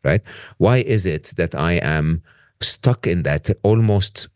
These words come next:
Groundhog Day-like cycle of, you know, have I delivered the purpose for which the hardship is arriving, I think is the big question.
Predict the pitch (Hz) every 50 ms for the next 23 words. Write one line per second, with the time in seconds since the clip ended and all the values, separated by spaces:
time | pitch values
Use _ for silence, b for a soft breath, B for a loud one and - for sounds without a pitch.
0 | - - 85 82 101 98 104 107 98 92 87 80 76 73 71 82 73 73 73 71
1 | 82 76 76 76 - - - - 113 110 107 - - 73 60 60 - - - 78
2 | 80 76 71 B B B B B B B B - 90 85 78 71 82 101 90 110
3 | 110 104 101 90 101 101 101 107 120 127 120 104 92 82 82 76 - - - 76
4 | 71 87 - _ _ - 101 95 85 - - 82 71 - - - 73 65 64 73
5 | 71 78 76 - - - - - - - 78 71 71 64 55 - - - - -
6 | - - - - - - - 50 50 50 - - 50 50 50 50 52 67 - -
7 | 64 65 - 69 - 62 58 50 - 52 _ - - - - - - -